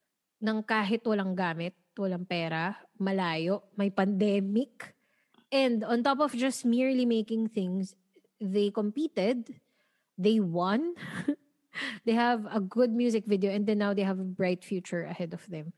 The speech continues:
All during the pandemic. Uh, surely, they went through a lot din. Like, lahat naman eh, we're all, sabi nga nila, we're all in the same store, in different boats. But,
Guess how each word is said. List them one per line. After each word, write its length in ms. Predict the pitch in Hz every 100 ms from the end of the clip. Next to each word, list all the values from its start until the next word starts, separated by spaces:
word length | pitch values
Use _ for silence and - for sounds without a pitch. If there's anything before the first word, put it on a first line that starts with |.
| _ - - _ _ _ _
All 220 | - 277 269
during 360 | 254 240 233
the 80 | 208
pandemic. 520 | 196 175 151 151 151 _ _ - - _ -
Uh, 160 | 196 190
surely, 540 | - 359 339 247 254
they 320 | 202 220 208
went 180 | 208 202
through 220 | 208 185
a 80 | 175
lot 160 | 175 -
din. 320 | 170 147 175 - _ 320
Like, 160 | 185 160 _
lahat 240 | 214 190 196
naman 240 | 196 185 165
eh, 80 | 156
we're 240 | 165 156
all, 320 | 175 165 165 170 _ _ _ _ _ _
sabi 240 | - 180 175
nga 80 | 196
nila, 320 | 220 190 180
we're 160 | 170
all 100 | 170 170
in 80 | 165
the 80 | 170
same 240 | 214 220
store, 320 | - 196 180
in 80 | 175
different 400 | 165 180 175 180
boats. 320 | 165 170 - -
But, 220 | 202 202